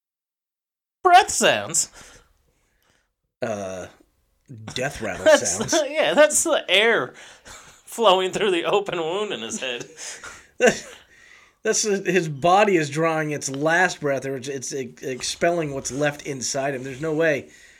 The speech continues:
Speaker 2: with a bullet hole
Speaker 1: Oh,
Speaker 2: that
Speaker 1: there's
Speaker 2: big in
Speaker 1: T J
Speaker 2: his head.
Speaker 1: Laser.
Speaker 2: Oh, Jesus. T J.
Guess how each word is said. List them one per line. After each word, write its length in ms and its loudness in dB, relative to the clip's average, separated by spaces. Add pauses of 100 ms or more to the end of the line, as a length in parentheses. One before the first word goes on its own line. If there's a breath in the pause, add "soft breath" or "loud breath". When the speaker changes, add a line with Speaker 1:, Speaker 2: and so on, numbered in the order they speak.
(160 soft breath)
Speaker 2:
with 160 -6
a 80 -6 (1300)
bullet 240 2
hole 120 0
Speaker 1:
Oh, 20 6
Speaker 2:
that 80 8
Speaker 1:
there's 200 6
Speaker 2:
big 100 4
in 100 4
Speaker 1:
T 0 -
J 120 10
Speaker 2:
his 80 10
head. 140 10
Speaker 1:
Laser. 300 4 (500 soft breath)
Speaker 2:
Oh, 260 -12
Jesus. 600 -12 (1400 loud breath)
T 140 -14
J. 120 -10